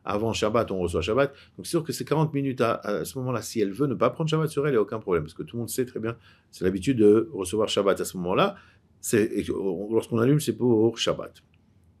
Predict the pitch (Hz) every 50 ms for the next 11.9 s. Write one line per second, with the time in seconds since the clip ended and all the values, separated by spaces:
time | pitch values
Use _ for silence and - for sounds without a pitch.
0 | _ _ _ _ _ _ _ _ _ _ _ _ _ _ _ _ _ - - 110
1 | 110 110 107 107 107 104 110 117 117 - - 156 156 156 196 196 175 160 160 160
2 | 156 - 127 135 139 135 135 131 147 151 143 - - - - - _ _ _ _
3 | _ _ _ _ _ - - - - - - _ _ _ - 110 113 117 113 120
4 | 131 127 120 - 160 156 139 131 139 127 127 135 127 120 117 117 - - 113 117
5 | 123 110 120 131 123 113 156 180 160 117 87 85 - - _ _ _ - 151 170
6 | 170 151 131 120 - - _ _ - 110 107 110 113 110 101 101 92 - 135 147
7 | 160 175 180 180 - - 110 131 131 - 127 123 117 120 135 156 156 - 123 123
8 | 139 139 113 - - 120 120 - 117 117 117 147 185 180 175 - _ _ _ _
9 | - 202 208 - - - 147 127 120 113 117 120 110 113 104 101 101 110 95 107
10 | 92 - - - - - - - - 143 147 143 131 131 131 139 135 131 131 -
11 | - - 95 - 135 127 120 113 104 104 98 95 95 123 120 110 101 104